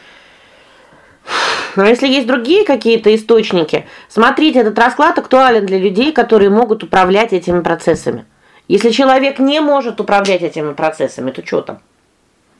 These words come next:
Так, а, рыцарь скипетров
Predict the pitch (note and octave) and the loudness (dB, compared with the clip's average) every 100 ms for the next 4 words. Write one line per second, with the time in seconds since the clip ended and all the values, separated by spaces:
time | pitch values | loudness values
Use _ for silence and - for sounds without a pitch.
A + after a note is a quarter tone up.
0 | _ _ _ _ _ _ _ _ _ _ | _ _ _ _ _ _ _ _ _ _
1 | _ _ _ _ _ _ _ - _ _ | _ _ _ _ _ _ _ -20 _ _
2 | _ _ _ _ _ _ - _ _ _ | _ _ _ _ _ _ -20 _ _ _
3 | _ _ _ _ _ _ - B3+ C4+ A#3 | _ _ _ _ _ _ 0 2 2 -2
4 | F#3+ - - - - - - F#3+ F#3+ F#3+ | -4 -10 -14 -14 -10 -6 -2 0 2 0
5 | F#3 F#3+ F#3 E3+ A3+ B3+ B3 G#3+ C4 B3+ | -4 -6 -4 -2 -2 0 -4 -2 -2 -2
6 | G#3+ G3+ | -2 -2